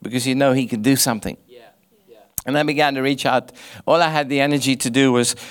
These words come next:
Speaker 1: put my mobile phone on and listen to the Bible. So I s-, sat there for two or three or four hours, just letting the Bible play on audio. Uh, and slowly strength came into my body.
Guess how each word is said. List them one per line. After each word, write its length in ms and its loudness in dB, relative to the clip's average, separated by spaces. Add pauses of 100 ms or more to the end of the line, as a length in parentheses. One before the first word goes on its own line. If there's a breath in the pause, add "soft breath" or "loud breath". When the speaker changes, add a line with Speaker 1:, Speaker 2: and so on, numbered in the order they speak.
(140 loud breath)
Speaker 1:
put 200 -2
my 200 0
mobile 420 2
phone 400 -2
on 280 -4 (880 soft breath)
and 200 -2
listen 240 -2
to 80 -6
the 80 -4
Bible. 560 -6 (600 soft breath)
So 200 -2
I 100 0
s-, 240 -2
sat 380 -2
there 200 0
for 340 -6 (320 soft breath)
two 180 2
or 80 4
three 240 0
or 80 2
four 300 2
hours, 340 -4 (220 loud breath)
just 200 -2
letting 280 0
the 80 -4
Bible 340 0
play 420 -4
on 200 -4
audio. 520 -2 (880 loud breath)
Uh, 240 -2
and 160 -2
slowly 440 0
strength 480 -4
came 220 -4
into 220 -8
my 140 -4
body. 400 -2